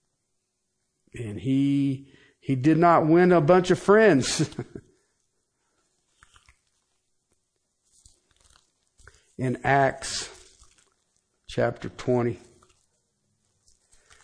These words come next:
the Apostle Paul, he was a man without a people. The Jews hated him,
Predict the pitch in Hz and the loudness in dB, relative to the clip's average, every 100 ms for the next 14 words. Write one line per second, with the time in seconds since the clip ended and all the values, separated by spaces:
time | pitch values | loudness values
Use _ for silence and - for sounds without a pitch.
0 | - _ 120 120 - 151 151 143 - 143 | -20 _ -8 -8 4 4 4 0 4 4
1 | 131 110 - - - - _ _ _ _ | 6 2 -2 -14 -20 -20 _ _ _ _
2 | _ _ _ _ - _ _ 143 139 156 | _ _ _ _ -20 _ _ -2 2 4
3 | 196 202 170 196 190 240 262 196 127 - | 6 6 4 4 4 2 4 4 2 -2
4 | - - _ _ _ _ _ _ _ _ | -18 -20 _ _ _ _ _ _ _ _
5 | _ _ _ _ _ _ _ _ _ _ | _ _ _ _ _ _ _ _ _ _
6 | _ _ _ _ - 113 156 202 160 180 | _ _ _ _ -14 -4 0 2 2 4
7 | 180 165 185 196 175 | 6 6 4 4 0